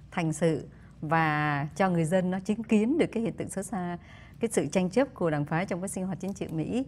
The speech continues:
Và, ừm, Kim Dung cũng biết là ông là một người du học ở Mỹ từ thập niên sáu mươi và cũng đã tham dự cái hoạt động chính giới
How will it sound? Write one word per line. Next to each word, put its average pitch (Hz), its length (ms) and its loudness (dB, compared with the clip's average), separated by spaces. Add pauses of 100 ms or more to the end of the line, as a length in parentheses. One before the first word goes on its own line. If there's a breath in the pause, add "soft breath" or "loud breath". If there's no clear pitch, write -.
(440 soft breath)
Và, 156 300 0
ừm, 156 360 -2 (320)
Kim 208 160 0
Dung 196 220 0
cũng - 140 -4
biết 220 280 0
là 170 160 0
ông 180 260 0
là 170 100 0
một 151 140 -2
người 156 340 0 (100)
du 160 180 0
học 170 280 0
ở 147 100 -6
Mỹ 147 360 -2
từ 156 80 -2
thập 151 180 -6
niên 170 160 -4
sáu 170 220 -6
mươi 180 400 -2 (480 soft breath)
và 156 220 0
cũng 175 160 -12
đã 170 120 -2
tham 170 240 -6
dự 160 220 0 (120)
cái 156 280 -4
hoạt 160 220 -4
động 151 220 -2
chính 180 160 -2
giới 175 420 2